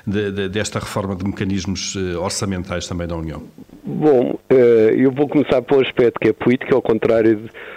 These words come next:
Speaker 2: do que faço normalmente, que não abordo questões políticas, ou tento não abordar, mas este não posso deixar de abordar, tem a ver com o comunicado dos nove países que, enfim, incluindo Portugal, sobre questões da, da União Europeia e, de, e de, de próprio,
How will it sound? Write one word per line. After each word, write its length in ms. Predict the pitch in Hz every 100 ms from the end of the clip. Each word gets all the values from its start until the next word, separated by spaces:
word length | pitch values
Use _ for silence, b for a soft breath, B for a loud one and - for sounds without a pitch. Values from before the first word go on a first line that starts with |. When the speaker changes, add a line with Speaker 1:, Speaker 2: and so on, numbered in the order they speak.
| B -
Speaker 2:
do 100 | 113
que 100 | -
faço 240 | 131 120 -
normalmente, 500 | 110 110 107 117 -
que 100 | 110
não 160 | 98
abordo 380 | 98 98 98 -
questões 340 | - - 98 -
políticas, 600 | - 98 95 101 104 95 -
ou 140 | 90
tento 260 | 85 95 80
não 120 | 87
abordar, 400 | 87 87 92 98
mas 240 | 107 98 92
este 300 | 104 - 95
não 140 | 92
posso 180 | 98 87
deixar 280 | 95 - 98
de 60 |
abordar, 360 | 90 90 95 101 B B B B
tem 140 | 127
a 20 | 120
ver 140 | 131
com 100 | 135
o 60 | 123
comunicado 600 | 131 117 - 123 110 104
dos 120 | 95
nove 200 | 104 -
países 380 | - 101 104 95 - - B B B B -
que, 840 | - 101 95 98 98 95 67 - -
enfim, 260 | 101 95
incluindo 340 | 90 - 92 92
Portugal, 500 | - - 95 98 92 - -
sobre 380 | 92 87 85 85 B B B B
questões 340 | - - 104 90
da, 160 | 101 92
da 120 | 90
União 180 | 90 92
Europeia 500 | 90 - 123 110 85
e, 80 | 82
de, 120 | 85
e 220 | 85 82
de, 160 | 85 82
de 180 | 85
próprio, 580 | 82 95 90 - 92 85